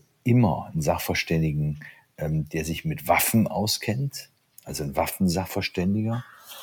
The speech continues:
Ähm, der erzählt dann, was es für eine Waffe war, ob's eine, ähm, automatische war, ob's eine halbautomatische war.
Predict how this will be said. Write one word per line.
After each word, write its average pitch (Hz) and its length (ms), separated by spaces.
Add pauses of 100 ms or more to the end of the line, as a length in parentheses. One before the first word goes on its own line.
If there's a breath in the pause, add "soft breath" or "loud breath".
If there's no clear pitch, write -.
(360 loud breath)
Ähm, 82 340
der 90 320
erzählt 90 480
dann, 82 180
was 87 200
es 87 100
für - 120
eine 78 200
Waffe 82 380
war, 76 380
ob's - 260
eine, 90 240 (380 loud breath)
ähm, 82 360
automatische 78 960
war, 73 280
ob's - 200
eine - 200
halbautomatische 73 1080
war. 135 300